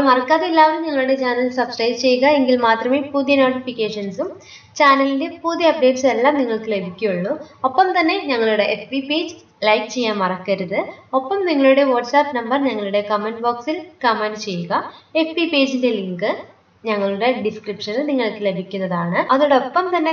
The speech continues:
നിങ്ങളുടെ വിലയേറിയ നിർദ്ദേശങ്ങളും അഭിപ്രായങ്ങളും ഒക്കെ ഞങ്ങൾക്ക് കമന്റ് ചെയ്യാൻ മറക്കരുത്. ഒപ്പം ഈ videos മറ്റുള്ളവർക്ക് കൂടി ഉപകാരപ്രദമാക്കാൻ നിങ്ങൾ ഇത് share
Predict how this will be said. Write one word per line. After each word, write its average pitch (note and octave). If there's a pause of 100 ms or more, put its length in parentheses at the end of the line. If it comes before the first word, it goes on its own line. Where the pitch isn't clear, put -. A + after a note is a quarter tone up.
നിങ്ങളുടെ A3+ (220)
വിലയേറിയ C#4+ (240)
നിർദ്ദേശങ്ങളും G3+ (140)
അഭിപ്രായങ്ങളും G#3 (180)
ഒക്കെ D#4+ (120)
ഞങ്ങൾക്ക് A3
കമന്റ് G#3+
ചെയ്യാൻ G#3+ (100)
മറക്കരുത്. F3+ (960)
ഒപ്പം D#4+
ഈ - (120)
videos B3
മറ്റുള്ളവർക്ക് A3+
കൂടി B3 (240)
ഉപകാരപ്രദമാക്കാൻ A3+ (120)
നിങ്ങൾ G3
ഇത് F#3 (120)
share G#3+